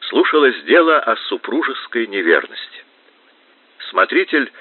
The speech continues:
Каракалловых бань пожаловался префекту, что жена его завела роман с центурионом городских когорт. Префект,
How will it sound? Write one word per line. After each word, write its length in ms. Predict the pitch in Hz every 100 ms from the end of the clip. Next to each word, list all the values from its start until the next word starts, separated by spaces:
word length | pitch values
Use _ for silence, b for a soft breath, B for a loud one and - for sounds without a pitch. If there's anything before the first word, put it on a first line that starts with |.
| B B -
Каракалловых 840 | 104 110 - 160 139 104 87 -
бань 300 | - 78 82
пожаловался 800 | 90 92 92 170 151 104 92 -
префекту, 600 | - 80 76 80 69 -
что 240 | 82 - 90
жена 320 | 92 143 180
его 280 | 131 76 73
завела 440 | 76 73 92 127
роман 480 | 85 71 73 85 147 - B B B
с 280 | - - -
центурионом 840 | 120 110 - 95 95 123 165 180 -
городских 680 | 92 85 - - 131 135 -
когорт. 400 | 123 87 65 - - _ _ _ _
Префект, 580 | 139 185 - 78 73